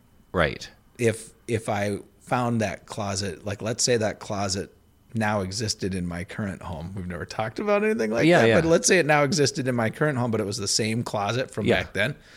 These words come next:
Speaker 1: Yep.
Speaker 2: Uh, would I recognize it as that closet? I'd like to think that I would, you know?
Speaker 1: Well, that's the, so that's part of what we were talking about. Like, if you could cut a piece of the house or remove the piece of the house that meant something to you,
Speaker 2: Mm-hmm.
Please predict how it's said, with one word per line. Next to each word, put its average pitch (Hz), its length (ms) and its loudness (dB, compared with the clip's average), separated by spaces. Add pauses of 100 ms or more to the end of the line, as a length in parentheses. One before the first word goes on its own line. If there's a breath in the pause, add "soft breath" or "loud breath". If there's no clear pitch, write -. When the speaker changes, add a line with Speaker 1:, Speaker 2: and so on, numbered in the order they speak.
Speaker 1:
Yep. 95 140 2 (640 loud breath)
Speaker 2:
Uh, 101 520 0 (440)
would 127 160 4
I 104 100 4
recognize 101 640 0
it 95 100 -4
as 87 220 -4
that 80 240 -6
closet? 92 420 -8
I'd 95 200 -4
like 104 260 -2
to 117 100 -4
think 101 240 -8
that 101 140 -6
I 90 80 -4
would, 117 260 -4 (420 loud breath)
you 104 60 -8
know? 98 60 -2
Speaker 1:
Well, 120 100 4
that's - 360 -2
the, 92 340 -2 (1200 soft breath)
so - 220 2
that's 156 260 4
part 120 300 0
of 104 100 2
what 101 160 0
we 101 100 4
were 95 80 6
talking 95 300 -6
about. 80 180 -6
Like, 85 220 -8
if 90 160 -8
you 107 80 -2
could - 280 -10
cut - 360 -4
a - 80 -12
piece - 460 -6
of - 180 -10
the 78 80 -6
house 80 640 -2
or 87 180 0
remove 87 500 0
the 80 100 -6
piece - 300 -4
of 73 100 -8
the 71 100 -8
house 76 300 -8
that - 160 -6
meant 85 260 -4
something - 420 -12
to - 140 -12
you, 65 300 -12
Speaker 2:
Mm-hmm. 135 300 0